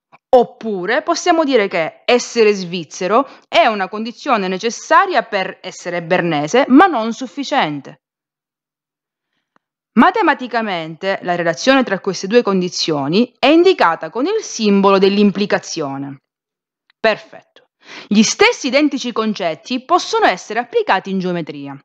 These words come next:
Per esempio, tutti i rettangoli hanno quattro lati, quindi sono dei quadrilateri. Dunque, se un poligono è un rettangolo, allora è anche un quadrilatero.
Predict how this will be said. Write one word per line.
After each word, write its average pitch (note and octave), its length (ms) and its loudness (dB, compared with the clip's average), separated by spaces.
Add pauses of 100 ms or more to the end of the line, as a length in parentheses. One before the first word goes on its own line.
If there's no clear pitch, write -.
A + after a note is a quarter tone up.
(120)
Per F#4+ 140 4
esempio, D3+ 500 -6 (300)
tutti D4 300 6
i D4+ 40 6
rettangoli F#3+ 840 -2
hanno A3 340 2
quattro D#4 520 -2
lati, D3 460 -12
quindi D#4 380 6
sono G#3+ 180 -2
dei E3 120 -10
quadrilateri. D#3 720 -4 (760)
Dunque, D3+ 600 2 (600)
se - 200 2
un G#4 140 4
poligono A#3+ 500 0
è G#3 140 0
un B3 140 4
rettangolo, F3 1200 -4
allora B3+ 680 0
è G#3+ 120 -8
anche F#3+ 260 -6
un E3+ 120 -10
quadrilatero. D#3 800 -2